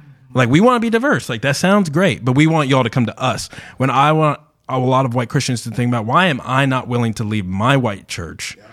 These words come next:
and go to a predominantly black church that faithfully preaches the gospel? And I still get diversity. I'm just now the agent in making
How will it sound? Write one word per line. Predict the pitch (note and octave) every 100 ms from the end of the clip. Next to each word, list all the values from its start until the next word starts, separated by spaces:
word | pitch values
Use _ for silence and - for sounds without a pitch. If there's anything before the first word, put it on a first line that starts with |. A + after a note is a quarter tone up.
| - - -
and | A#2+
go | A#2
to | A#2 B2
a |
predominantly | G#2+ A2 A2 G#2+ G#2+
black | F#2+ B2 D3+ -
church | - G#2 -
that | F2+
faithfully | - F#2+ - F#2+
preaches | - F#2+ G2
the | G2
gospel? | G2 F#2 - G2 F2+ - - - -
And | A#2+
I | C3
still | - G#3
get | F#3 F3
diversity. | C#3 D3+ F3 B2+ A2 A2 -
I'm | C3+ D#3+
just | C#3+ C#3
now | C#3+ C3+ B2
the | B2+ -
agent | C#3 D3 A#2+ A2+ -
in | B2 A#2
making | A#2+ C#3 C3